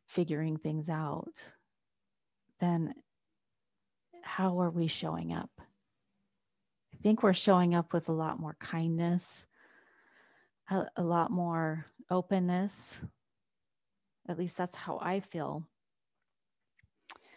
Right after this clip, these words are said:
So I wanna challenge you this week to think about "I'm not as good as," and see if, if that really is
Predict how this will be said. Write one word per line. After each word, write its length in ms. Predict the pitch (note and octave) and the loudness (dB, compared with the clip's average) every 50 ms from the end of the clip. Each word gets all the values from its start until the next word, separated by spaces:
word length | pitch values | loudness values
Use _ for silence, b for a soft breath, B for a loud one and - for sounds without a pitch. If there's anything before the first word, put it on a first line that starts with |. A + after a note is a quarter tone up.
| b b b b b b b _ | b b b b b b b _
So 500 | - - - F3+ F3+ F3+ F3 F3 F3+ - - _ _ _ _ _ _ _ _ _ _ _ _ _ _ _ _ _ _ _ _ _ _ _ _ _ _ _ _ _ _ _ _ _ _ _ _ _ _ _ _ _ _ _ _ _ _ _ _ | -8 -4 -2 0 2 2 2 0 -2 -4 -10 _ _ _ _ _ _ _ _ _ _ _ _ _ _ _ _ _ _ _ _ _ _ _ _ _ _ _ _ _ _ _ _ _ _ _ _ _ _ _ _ _ _ _ _ _ _ _ _
I 80 | - F#3+ | -6 -4
wanna 220 | A3 A#3+ B3 C4 | 0 2 2 0
challenge 460 | - - - A3 G#3+ A3+ A3 G#3+ F#3 | 0 0 2 4 6 6 6 6 4
you 80 | F#3 F3 | 4 4
this 260 | D#3+ E3+ D#3+ - - | 4 4 2 0 -2
week 280 | E3 D#3+ D#3 D3+ - - | -4 -4 -4 -4 -6 -8
to 120 | - F#3+ | -10 -10
think 300 | - - - G3 A3+ - | -2 4 4 6 6 6
about 560 | C4+ E3+ - C3+ D3 D3 D3+ D#3 - - - - - - - _ _ _ _ _ _ _ _ _ _ _ _ _ _ _ _ _ _ _ _ _ _ _ _ _ _ _ _ _ _ - | 4 4 6 6 6 6 6 4 2 -2 -10 -16 -18 -18 -20 _ _ _ _ _ _ _ _ _ _ _ _ _ _ _ _ _ _ _ _ _ _ _ _ _ _ _ _ _ _ -2
"I'm 180 | D#3+ D#3+ D#3+ D#3+ | 0 2 4 4
not 200 | D#3+ D#3+ D#3+ D#3 | 4 4 4 4
as 180 | D#3 D3+ - | 2 0 -4
good 200 | - - - - | -6 -8 -6 -6
as," 460 | C#3+ - - - - - - - - - - | -4 -4 -2 -2 -4 -4 -6 -12 -16 -12 -4
and 160 | - F3+ F3 D#3+ | 0 2 2 2
see 240 | - - G#3+ G#3 | 2 2 6 6
if, 160 | G#3 G3+ - - - | 6 6 4 0 -2
if 220 | - - F#3 - - | 2 2 2 4 4
that 240 | F3+ F3 F3 - | 4 4 4 4
really 280 | - F#3 F#3 F#3 F#3 F3+ | 4 4 4 4 4 4
is 580 | - - E3+ F3 F3 F3 E3 - - - - | 2 2 0 0 -2 -2 -6 -10 -18 -20 -20